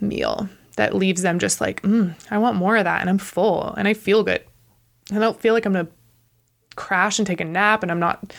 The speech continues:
feeling sick and bloated and tired." So, yeah, make them stuff that'll make them feel really good and leave them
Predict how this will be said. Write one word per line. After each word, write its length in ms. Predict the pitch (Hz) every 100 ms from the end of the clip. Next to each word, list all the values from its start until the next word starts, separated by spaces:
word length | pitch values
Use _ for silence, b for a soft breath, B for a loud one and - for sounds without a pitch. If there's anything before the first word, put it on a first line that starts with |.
| B B
feeling 420 | _ 226 214 196
sick 540 | 185 - - 226 226 226
and 180 | 180 160
bloated 400 | 185 185 208 202
and 180 | 165
tired." 520 | 160 - 180 185 190 185
So, 240 | 185 185 - B B B B B B B
yeah, 200 | - 185 - -
make 140 | 233
them 140 | 302
stuff 220 | 285 285 285
that'll 180 | 240
make 140 | 208 202
them 120 | 202
feel 240 | 190 190
really 200 | 196 185
good 340 | 196 180 175 170
and 260 | - 170
leave 200 | 170 170
them 280 | 185 185 196